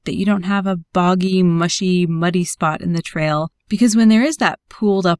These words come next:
water in the trail, what do people do? They hike around it usually, which widens the trail and creates more erosion. So if you can actually drain the water off of the trail by just dragging a stick through the side and letting the water naturally drain off,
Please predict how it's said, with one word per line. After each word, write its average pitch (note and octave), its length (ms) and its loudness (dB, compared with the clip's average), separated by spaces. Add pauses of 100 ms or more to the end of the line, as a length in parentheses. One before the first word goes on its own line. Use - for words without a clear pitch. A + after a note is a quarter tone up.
(120)
water E3 360 -2
in D#3+ 100 -2
the D#3 60 -4
trail, E3 460 -2 (180)
what F#3 140 -2
do G#3 100 2
people G3 360 2
do? G3+ 360 2 (920)
They F3 100 -6
hike F#3+ 440 -4
around G3+ 840 2
it F#3+ 140 4
usually, D#3+ 680 -2
which F3 260 -2
widens G3+ 580 2
the G#3+ 120 -8
trail F#3 560 0
and E3+ 180 -4
creates F3 460 -2
more E3 240 -2
erosion. D3+ 600 -4 (400)
So G#3 120 0
if F#3+ 80 0
you G#3 100 0
can G#3+ 140 2
actually G3 560 -2
drain A3 460 2
the A#3+ 100 4
water E3 480 0
off D#3+ 240 -4
of F3 140 -4
the F3 80 -4
trail F3 420 0
by E3 180 -4
just - 420 -8
dragging F3+ 520 0
a F3+ 60 0
stick - 420 -6
through G3 240 -2
the F#3 80 -2
side F#3 500 0
and F3 100 0
letting E3 280 -4
the E3 80 -8
water D#3+ 280 -8
naturally D#3+ 720 -4
drain G3 320 2
off, G#3+ 320 0